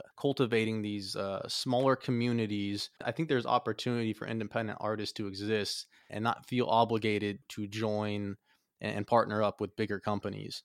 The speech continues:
You know, at times there can be beneficial relationships made with labels or distribution people or different people in the industry, but we have an interesting opportunity at this point in time to figure out new ways to get our music out there and build communities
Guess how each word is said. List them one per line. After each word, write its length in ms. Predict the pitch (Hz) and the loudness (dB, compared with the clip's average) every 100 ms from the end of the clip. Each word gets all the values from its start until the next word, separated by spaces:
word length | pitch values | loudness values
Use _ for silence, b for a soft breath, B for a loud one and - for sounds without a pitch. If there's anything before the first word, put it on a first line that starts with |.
| _ - | _ -4
You 80 | |
know, 120 | 117 113 | 0 0
at 120 | - | 4
times 340 | 131 120 127 | 6 6 6
there 140 | 120 117 | 2 0
can 100 | 113 | -2
be 100 | 107 | 0
beneficial 500 | 117 110 120 - 107 | 0 0 -2 -2 -2
relationships 640 | 104 107 - 110 104 - | 0 0 0 -4 -6 -4
made 220 | 104 107 - | -2 -2 -2
with 240 | 110 104 | -2 -2
labels 640 | 104 117 117 120 120 117 - | 2 2 2 2 -2 -2 -2
or 380 | 107 104 101 | -2 0 -2
distribution 600 | 95 113 113 101 117 110 | -2 -4 -2 -2 -2 -2
people 440 | 110 110 - 107 107 | -4 -6 -6 -6 -4
or 300 | 101 101 98 - _ 127 | -4 -2 -4 -6 _ -4
different 340 | 113 135 123 | -2 -2 -2
people 260 | 131 123 113 | 0 0 0
in 80 | 107 | 0
the 100 | 104 | 0
industry, 480 | 117 110 - 98 95 | -2 -2 -4 -6 -6
but 300 | 98 98 - - | -4 -6 -6 2
we 80 | 131 | 4
have 80 | |
an 60 | 123 | 4
interesting 380 | 131 139 135 127 | 0 0 0 2
opportunity 460 | 113 110 - 113 | 2 0 -2 0
at 60 | 104 | 0
this 100 | 110 | -2
point 240 | - 107 | -4 -4
in 80 | 101 | -6
time 340 | - 110 107 107 | 0 0 2 -2
to 240 | 113 104 B B - | -4 -6 B B 8
figure 300 | 156 147 123 | 8 10 10
out 260 | 120 113 | 10 8
new 280 | 117 127 127 | 4 4 4
ways 600 | 110 110 117 127 127 - - | 6 6 6 4 0 -6 -6
to 180 | - 107 | -4 2
get 120 | 120 | 4
our 100 | 107 | 4
music 280 | 127 120 117 | 4 2 4
out 220 | 113 107 | 2 4
there 120 | 113 | 2
and 180 | 104 98 | 2 2
build 200 | 113 107 | 0 2
communities 720 | - 107 107 101 98 98 92 | 0 0 0 -2 -2 -4 -6